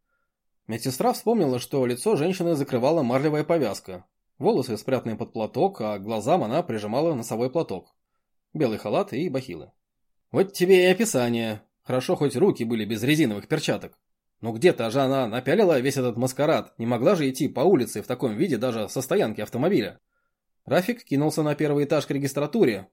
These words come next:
но рабочий день медицинского регистратора уже закончился. Гардероб на время летнего сезона оказался тоже закрыт. Он вернулся в хирургическое отделение. Расспросы больных всё-таки дали незначительные результаты. Дама имела рост выше среднего,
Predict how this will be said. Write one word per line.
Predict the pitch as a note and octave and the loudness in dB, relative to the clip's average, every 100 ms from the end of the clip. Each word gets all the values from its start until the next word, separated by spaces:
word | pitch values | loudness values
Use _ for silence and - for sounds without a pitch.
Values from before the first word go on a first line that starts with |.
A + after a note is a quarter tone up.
| _ | _
но | A2 F#3 C#3 | -4 -2 0
рабочий | B2 C3 B2 | 0 0 -2
день | A2 F3+ | 0 0
медицинского | C3+ A#2+ C#3 B2+ - A2+ | 2 -2 -4 -6 -4 -4
регистратора | A2+ A2+ B2+ F#3 D#3+ | -4 -4 0 0 2
уже | C3+ A#2+ D3+ C3+ | 0 0 0 0
закончился. | D3 F#3+ C3 G2+ G2 F#2+ - _ | -2 -2 -2 -4 -10 -12 -14 _
Гардероб | - A2 C#3 G#3 E3+ | -10 -4 0 0 0
на | A#2+ | -2
время | B2 A2+ | -2 -2
летнего | A2+ A2+ A2 | -4 -6 -8
сезона | G#2+ G#2+ F#3+ F#3 F3+ | -6 -2 0 0 -2
оказался | D3+ G#3 C#3+ A#2+ D#3 | -4 -2 0 -2 -4
тоже | - G#2 G2+ | -4 -6 -4
закрыт. | B2 - G2 - _ _ _ _ _ _ _ | -4 -4 -8 -10 _ _ _ _ _ _ _
Он | G#3 A#3 | 0 2
вернулся | C#3 C#3+ C#3+ C3+ | 2 2 2 0
в | A#2+ | -2
хирургическое | D3 F3 B2+ - A#2+ | -4 -2 -2 -4 -6
отделение. | B2 E3 D#3+ G#2 F#2 - _ _ - | -2 0 0 -2 -8 -14 _ _ -6
Расспросы | A#2+ - E3 D3 A#2+ | -6 -2 0 0 -2
больных | A#2+ B2+ G3 | 0 2 2
всё-таки | - D3+ - D#3 | 0 -6 -4 -2
дали | G3+ D#3+ A2+ | 2 2 0
незначительные | A2+ B2 C3+ A2 G2+ A2 | -2 -2 -4 -4 -6 -4
результаты. | A2 C#3 D3+ G#2 F#2 E2+ _ _ _ _ _ | -2 -4 -2 -4 -6 -12 _ _ _ _ _
Дама | C3+ A#3 D#3 | -2 0 0
имела | A2 C3 C3+ A#2+ | 0 0 2 2
рост | B2+ B2+ | 0 0
выше | A#2+ A#2+ G#2+ | -4 -6 -6
среднего, | - F3+ F#3 E3 D3+ | -2 0 2 2 0